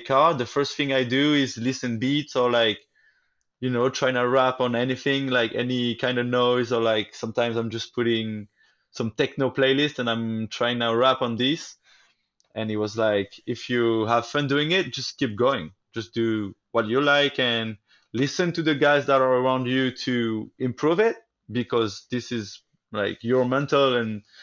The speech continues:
this is how I am, and I want to be better all the time at what I do. But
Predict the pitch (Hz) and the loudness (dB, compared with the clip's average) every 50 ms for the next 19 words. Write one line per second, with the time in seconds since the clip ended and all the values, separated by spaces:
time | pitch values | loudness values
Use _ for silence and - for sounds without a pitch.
0 | - - _ - 131 - 139 131 120 123 127 127 127 131 135 135 135 131 127 123 | -20 -10 _ -4 -4 -2 -2 -2 0 4 4 6 6 6 6 4 4 4 2 2
1 | 120 120 117 117 120 120 117 - - 120 117 113 113 107 104 123 127 120 113 120 | 2 2 2 2 0 -2 -2 -4 -4 -2 0 0 0 0 0 -2 0 2 4 4
2 | 123 131 131 127 127 123 - - - 120 117 117 117 - - 120 123 123 117 117 | 4 6 4 4 4 2 0 0 -2 -2 -2 -2 -4 0 2 2 2 2 0 -2
3 | 110 110 110 113 110 113 117 117 127 156 165 180 175 - _ _ _ _ _ _ | -2 0 0 2 2 2 0 0 0 0 0 0 -2 -6 _ _ _ _ _ _
4 | _ _ _ _ _ _ _ _ _ _ 107 104 123 117 117 113 - | _ _ _ _ _ _ _ _ _ _ -2 0 2 4 4 4 2